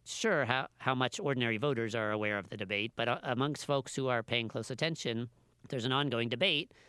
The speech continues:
about should we have a constitutional convention or not. And if you, particularly if you're a member of an organization such as the League of Women Voters that believes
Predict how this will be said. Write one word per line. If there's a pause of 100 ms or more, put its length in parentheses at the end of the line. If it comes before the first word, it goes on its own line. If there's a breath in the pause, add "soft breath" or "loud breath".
(180 soft breath)
about
should
we
have
a
constitutional
convention
or
not. (680 soft breath)
And
if
you, (520)
particularly
if
you're
a
member
of
an
organization
such
as
the
League
of
Women
Voters (460)
that
believes